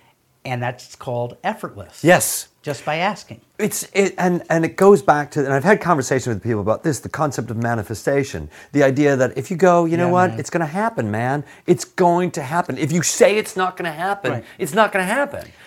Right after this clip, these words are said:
Speaker 1: My, my thing is, I say, "Thank you in advance
Speaker 2: Exactly.
Speaker 1: if it's your will for this
Speaker 2: <laughs>
Speaker 1: happen."
Speaker 2: Right.
Speaker 1: Thank you
Speaker 2: Right.
Speaker 1: already.
Speaker 2: Thank you
Speaker 1: And
Speaker 2: in
Speaker 1: if it doesn't
Speaker 2: advance.
Speaker 1: happen, thank you.
Speaker 2: Right.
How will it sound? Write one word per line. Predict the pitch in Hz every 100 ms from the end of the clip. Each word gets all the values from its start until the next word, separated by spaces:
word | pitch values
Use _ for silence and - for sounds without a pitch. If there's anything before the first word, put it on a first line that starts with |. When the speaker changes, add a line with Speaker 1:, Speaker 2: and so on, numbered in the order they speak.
| -
Speaker 1:
My, | 190 233
my | 214
thing | 226 185
is, | 165 147 - - _ _ _ _ _ _ -
I | 143
say, | 143 165 151 139 131 _
"Thank | _ - 196 233 214
you | 202
in | 202
advance | 196 151 160 113 110
Speaker 2:
Exactly. | 127 - 110 - 76 -
Speaker 1:
if | 139 139
it's | 156
your | 202 -
will | 165 117
for | 110
this | 120 -
Speaker 2:
<laughs> | 139
Speaker 1:
happen." | 117 - - 143
Speaker 2:
Right. | 180 226 233 170 110 - _
Speaker 1:
Thank | 233 285 -
you | 143 104 -
Speaker 2:
Right. | 208 208
Speaker 1:
already. | 233 202 120 - _
Speaker 2:
Thank | 220 233 233
you | 233 233
Speaker 1:
And | 196
Speaker 2:
in | 190
Speaker 1:
if |
it | 151
doesn't | 277 330 277
Speaker 2:
advance. |
Speaker 1:
happen, | 185 175 208 247 - _ _
thank | - - 247 320 302
you. | -
Speaker 2:
Right. | 147 180 104 -